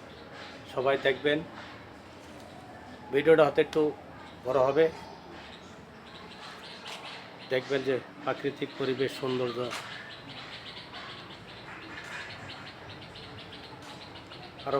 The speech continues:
ভালো লাগবে আপনাদের। একটু একটু করে সবটুকু আপনাদের দেখাবো। সন্ধ্যা হয়ে গেছে গা, তাই আপনাদেরকে অনেক কিছু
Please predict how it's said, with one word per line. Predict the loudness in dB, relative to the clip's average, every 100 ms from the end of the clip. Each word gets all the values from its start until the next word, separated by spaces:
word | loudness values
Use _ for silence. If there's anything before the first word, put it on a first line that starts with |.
| 8
ভালো | 8 6
লাগবে | 6 2
আপনাদের। | 4 2 2 0 -10 -12 -12 -12 -14 -14 -14 -14 -14 -14 -14 -12 -12 -12 -12 -14 -14 -14 -6 -4
একটু | 6 6
একটু | 8 4
করে | 8 8 8 2 -14 -14 -14 -14 -12 -12 -12 -12 4
সবটুকু | 6 6 6 6
আপনাদের | 8 8 10
দেখাবো। | 8 8 6 2 -6 -10 -12 -12 -12 -12 -12 -12 -12 -14 -14 -14 -14 -14 -14 -12 4
সন্ধ্যা | 8 12 12
হয়ে | 12
গেছে | 12 8 8
গা, | 6 4 -12 -14 -14 -14 -14 -14 -14 -14 -14 -14 -14 -14 -14 0
তাই | 4 6
আপনাদেরকে | 6 4 6 8
অনেক | 10 8 4
কিছু | 0